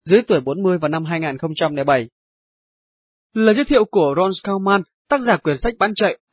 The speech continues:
Up Your Survive. Tôi không nhớ lần đầu tiên tôi gặp Adam Cole là vào khi nào, nhưng tôi biết chắc rằng tôi sẽ không bao giờ quên anh.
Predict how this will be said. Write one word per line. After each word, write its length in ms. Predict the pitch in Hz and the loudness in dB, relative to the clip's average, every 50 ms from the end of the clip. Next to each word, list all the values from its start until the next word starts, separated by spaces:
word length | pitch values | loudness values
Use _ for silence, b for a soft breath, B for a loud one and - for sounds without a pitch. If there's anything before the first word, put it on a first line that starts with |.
| - | -2
Up 60 | 262 - _ _ - | -2 -2 _ _ 0
Your 180 | 185 180 180 - | 0 0 0 -2
Survive. 420 | - - 139 - - 135 131 - - _ _ _ _ _ _ _ _ _ _ - | -8 -12 -10 -4 -2 -2 -2 -2 -6 _ _ _ _ _ _ _ _ _ _ -2
Tôi 100 | 269 254 | 0 2
không 140 | 262 240 | 2 2
nhớ 140 | 220 214 220 | 2 2 2
lần 140 | 247 262 208 | 2 2 0
đầu 100 | 185 180 | 0 -2
tiên 240 | - - 196 196 180 | 0 0 0 0 2
tôi 100 | 180 180 | 0 0
gặp 120 | 165 156 - _ | 0 -2 -2 _
Adam 320 | - 175 180 180 175 170 | -2 0 0 0 -2 -4
Cole 340 | - - 180 175 175 170 170 | -6 -4 -2 0 0 0 0
là 140 | 160 151 143 | 0 -2 -2
vào 240 | 131 135 147 139 135 - - | -4 -4 -6 -6 -6 -4 -4
khi 100 | 175 175 | -4 -4
nào, 260 | 175 170 170 165 147 - _ _ _ _ _ | -2 -2 -2 -2 -2 -4 _ _ _ _ _
nhưng 180 | 208 208 208 190 - | -2 -2 -2 -2 0
tôi 180 | - 190 190 185 | 0 2 2 2
biết 140 | 220 254 - | 0 -4 -2
chắc 180 | - - - - | -4 -4 -4 -2
rằng 260 | 196 196 175 160 156 - | -2 -2 -2 -2 -4 -6
tôi 120 | - 170 156 | -6 -6 -6
sẽ 120 | - 175 | -6 -8
không 240 | - - 180 165 160 | -8 -6 -8 -6 -4
bao 120 | 160 160 | -4 -4
giờ 180 | 156 151 147 143 | -4 -6 -8 -6
quên 200 | - - 165 165 - | -6 -6 -6 -6 -4
anh. 220 | - 180 185 180 | -4 -2 -2 -4